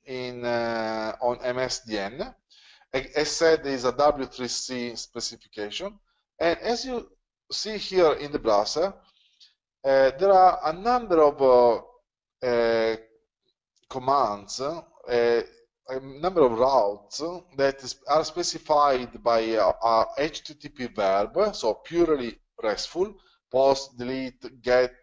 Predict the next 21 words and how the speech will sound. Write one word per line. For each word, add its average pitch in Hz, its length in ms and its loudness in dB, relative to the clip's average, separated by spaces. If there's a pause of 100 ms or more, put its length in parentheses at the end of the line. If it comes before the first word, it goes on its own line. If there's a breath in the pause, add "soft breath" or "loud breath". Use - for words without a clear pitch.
(200)
post, 127 460 0
get, 123 200 -2 (200)
delete, 123 460 -8 (640 loud breath)
and 190 340 0
a 139 520 2 (800)
U-, 147 360 -2
U 147 180 0
R 117 120 6
I, 117 280 2 (420 soft breath)
which 220 380 -10
execute 226 520 -2
a 208 80 -4
specific 131 580 -8
command. 87 440 -10 (800 soft breath)
So 214 380 2 (840)
what's - 280 0
happening 160 420 -2
here 113 460 0
basically 135 600 -2
is, 113 400 -10
uh, 98 120 -2